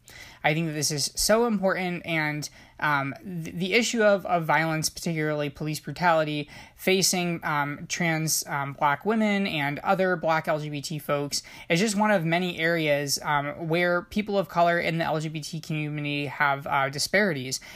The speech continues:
And it's a perfect example of how we really need to focus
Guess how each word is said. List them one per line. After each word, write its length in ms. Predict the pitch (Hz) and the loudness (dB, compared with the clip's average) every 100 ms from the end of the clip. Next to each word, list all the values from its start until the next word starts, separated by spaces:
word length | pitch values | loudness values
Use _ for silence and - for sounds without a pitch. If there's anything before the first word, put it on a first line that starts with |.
| - | -2
And 100 | 170 | 2
it's 140 | 175 180 | 2 2
a 40 | |
perfect 360 | 160 214 202 185 | 0 0 0 -2
example 560 | 175 156 180 170 160 | -2 0 0 0 -2
of 140 | 143 143 | -2 -2
how 180 | 147 147 | 2 2
we 140 | 147 | 2
really 240 | 151 170 | -2 0
need 120 | 170 156 | 0 -2
to 100 | 147 | -2
focus 380 | 170 165 160 | -2 -2 -2